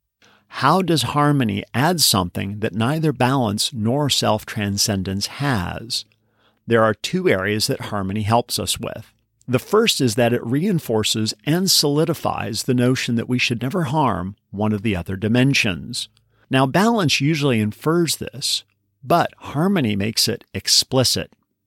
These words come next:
The second thing that harmony does is that it promotes the dimensions not just working well, but rather all working well together. This fact is summed up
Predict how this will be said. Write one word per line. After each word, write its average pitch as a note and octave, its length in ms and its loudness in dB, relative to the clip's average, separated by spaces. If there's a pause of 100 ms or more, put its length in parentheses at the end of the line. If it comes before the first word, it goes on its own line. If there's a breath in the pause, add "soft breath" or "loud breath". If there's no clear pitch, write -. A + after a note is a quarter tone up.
(240)
The C#3 100 4
second - 460 2
thing G2+ 300 -2
that G#2 140 -2
harmony G#2 420 0
does F#2+ 340 -4
is A2 140 -2
that A#2 160 2
it - 140 -4
promotes C#3 560 0
the D#3+ 120 0
dimensions A2 760 0 (160)
not E3+ 160 2
just E3 260 -2
working A#2+ 400 2
well, F2+ 540 0 (340)
but B2 160 -2
rather B2+ 400 2 (100)
all D3 240 2
working A#2+ 540 0
well A2 480 0 (180)
together. G#2+ 800 -2 (400)
This F3 200 4
fact A2+ 360 0
is C3 80 0
summed A#2+ 300 2
up A#2 160 0